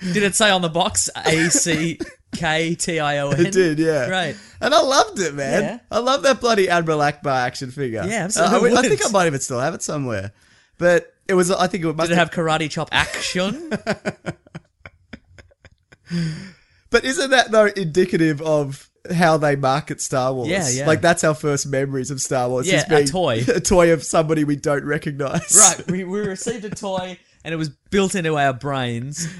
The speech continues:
Speaker 1: And so, yeah, I guess so even when we
Speaker 2: <laughs> So
Speaker 1: did
Speaker 2: I just love how you got the <laughs>
Speaker 1: The garbage one, yeah. Not even a f-, not even bloody Admiral Akbar,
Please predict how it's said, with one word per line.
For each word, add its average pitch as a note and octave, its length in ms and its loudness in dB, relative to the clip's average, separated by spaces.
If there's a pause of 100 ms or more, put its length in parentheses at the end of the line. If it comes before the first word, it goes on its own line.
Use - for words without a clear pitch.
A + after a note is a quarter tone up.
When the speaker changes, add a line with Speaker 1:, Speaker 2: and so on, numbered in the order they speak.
(180)
Speaker 1:
And D3+ 100 -8
so, D#3+ 540 0 (1040)
yeah, F#3 220 -10
I F3+ 60 -6
guess G#3 220 -4
so G#3 160 0
even G3 360 -4 (260)
when F3 160 -6
we - 80 2 (180)
Speaker 2:
<laughs> A3+ 60 -10
So G#3+ 120 -2
Speaker 1:
did - 40 4
Speaker 2:
I G3+ 140 6
just A#3 160 -4
love G3+ 200 6
how G3 100 4
you F#3 180 0
got F3+ 180 4
the E3 300 6 (140)
<laughs> C#5 500 -16
Speaker 1:
The E3 100 -4
garbage E3+ 520 -2
one, - 240 2
yeah. D#3 160 0 (240)
Not D#4+ 140 2
even C4+ 160 2
a - 20 2
f-, - 220 -4
not C#4 180 0
even B3 300 -2
bloody A#3+ 480 -2
Admiral A3+ 320 0
Akbar, D3+ 560 0